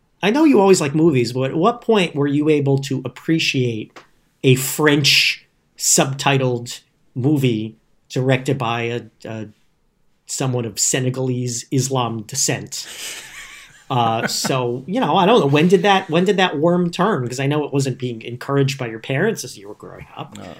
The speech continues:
Speaker 1: to, to watch, you know, artsy fartsy art house movies. So what would you have thought of this when you were sixteen? What would you have thought of this when you were twenty-six? What would you have thought of this when you were thirty-six?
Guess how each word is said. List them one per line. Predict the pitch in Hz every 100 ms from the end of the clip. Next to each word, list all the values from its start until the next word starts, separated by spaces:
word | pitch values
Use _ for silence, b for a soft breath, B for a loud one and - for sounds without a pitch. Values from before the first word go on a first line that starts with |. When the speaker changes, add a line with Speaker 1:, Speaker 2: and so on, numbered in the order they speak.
| - -
Speaker 1:
to, | 135
to | 139
watch, | 135 123 123 - -
you |
know, | 123 120
artsy | 131 - 135
fartsy | 131 123 - 107
art | 110 120
house | 110 - 110
movies. | 101 110 160 - b b b
So | - - 139 135 131 131 - _ _
what | 139 123 156 180
would | 190
you | 202
have | 196
thought | 190 175
of | 170
this | 180 - - -
when | 156 147
you | 151
were |
sixteen? | 139 185 - - 160 196
What | 202
would | 147 147
you |
have | 147
thought | 143
of |
this | 143 143
when | 139
you |
were | 135
twenty-six? | 135 139 143 139 185 -
What | 139
would | 135
you | 143
have |
thought | 139 139
of |
this | 143 156
when |
you | 143
were | 147
thirty-six? | 180 185 - - - -